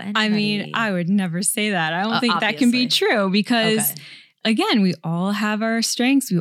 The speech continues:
Speaker 1: all have our weaknesses. Like, the more aware of them you can be, the better you can work together and be understanding. And I think each combo is gonna have its problem areas, and each,
Speaker 2: Yeah.
Speaker 1: each will have a beautiful thing about it too, you know, and some,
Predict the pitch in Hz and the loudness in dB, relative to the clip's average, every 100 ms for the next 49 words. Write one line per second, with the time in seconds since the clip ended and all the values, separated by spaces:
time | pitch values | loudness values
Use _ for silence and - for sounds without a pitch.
0 | - 170 185 202 208 202 208 233 233 254 | 0 -2 0 0 0 0 0 0 0 0
1 | 254 247 185 175 165 180 175 180 175 165 | 0 0 0 -2 0 0 0 0 -2 0
2 | 165 202 220 247 247 247 262 254 269 262 | 0 0 2 4 4 4 2 2 0 0
3 | 202 160 175 170 185 185 - 185 170 170 | 0 0 0 0 0 -2 0 0 0 -2
4 | - 180 160 151 175 196 208 - 160 160 | -4 -4 -4 -2 -2 -2 -2 -2 -2 -2
5 | 160 156 - - - - - 185 170 165 | -2 -4 -8 -16 -20 -14 -2 0 0 -2
6 | - - 160 165 190 220 233 226 180 180 | -4 -4 -4 0 0 2 0 0 0 -2
7 | 180 - 220 269 254 - _ 214 220 - | -2 -2 -2 2 0 0 _ -2 0 -2
8 | - 196 202 208 208 185 190 180 170 170 | -2 0 2 0 0 -2 -2 -2 -2 -4
9 | 165 165 165 - _ _ _ _ _ _ | -4 -4 -6 -10 _ _ _ _ _ _
10 | - 165 - - - - 151 160 151 151 | -6 -6 -6 -14 -18 -14 -10 -10 -10 -12
11 | 170 240 269 - 190 156 135 - 190 190 | -10 -8 -8 -6 -2 -2 -2 -4 -4 -4
12 | - 214 208 214 214 214 - 202 220 220 | -6 -8 -8 -8 -10 -10 -8 -6 -4 -6
13 | - 226 294 311 170 180 - 170 180 175 | -6 -8 -4 -2 -2 -4 -6 -4 -4 -4
14 | - - 262 - - 190 190 196 202 269 | -6 -4 -2 -2 -2 0 2 2 0 2
15 | 277 | 0